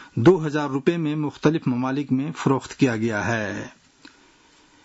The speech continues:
اجلاس میں کمیٹی کے صدر کرن کمار ساہ نے بتایا کہ انسانی خرید و فروخت سے متعلق ضوابط میں ترمیم کر کے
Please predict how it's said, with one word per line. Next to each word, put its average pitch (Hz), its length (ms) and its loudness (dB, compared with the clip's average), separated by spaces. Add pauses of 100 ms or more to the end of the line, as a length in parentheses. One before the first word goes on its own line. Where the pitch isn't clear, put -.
(220)
اجلاس 156 380 4
میں 202 140 -2
کمیٹی 160 400 -2
کے 165 160 0
صدر 170 240 -4
کرن 156 320 0
کمار 135 280 -2
ساہ 127 300 -2
نے 120 120 -2
بتایا 131 400 -2
کہ 160 120 -2
انسانی 127 480 -2
خرید 120 340 -2
و 117 80 -2
فروخت 123 380 -2
سے 120 100 0
متعلق 120 380 -2
ضوابط 113 500 -2
میں 131 80 2
ترمیم 113 440 -2
کر 143 200 -2
کے 156 180 2